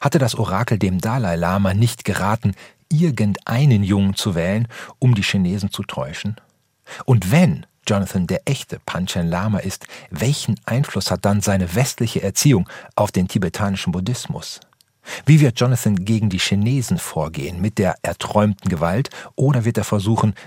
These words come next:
sie religiös zu bekehren? Und schließlich, wo ist der europäische Standpunkt zu all dem? Mit jeder neuen Verwicklung, mit der Braun auf der Handlungsebene Spannung erzeugt,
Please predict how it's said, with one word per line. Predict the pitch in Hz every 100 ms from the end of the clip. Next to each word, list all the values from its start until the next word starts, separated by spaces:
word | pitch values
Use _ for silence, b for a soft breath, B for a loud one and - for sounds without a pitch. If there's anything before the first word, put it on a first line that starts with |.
| -
sie | 98 101 -
religiös | 104 107 92 95 85 -
zu | - 104
bekehren? | 98 95 - 90 76 - - - _ b b b
Und | 117 104
schließlich, | - 107 107 110 95 - b b b b
wo | - 90 127 92 -
ist | - 107 -
der | 95 82
europäische | - 92 90 - 139 107 - -
Standpunkt | - 85 69 - 76 - B B B
zu | - -
all | 90 73
dem? | 80 - - _ _ _ _ _ _ B B -
Mit | 123
jeder | 143 175 135
neuen | 120 110 123 135
Verwicklung, | - 104 90 110 - 120
mit | 107 95
der | 95
Braun | 87 87 92 113 -
auf | 101
der | - 92 -
Handlungsebene | 143 117 92 - - 101 90
Spannung | 82 - 107 120
erzeugt, | 95 90 - 95 107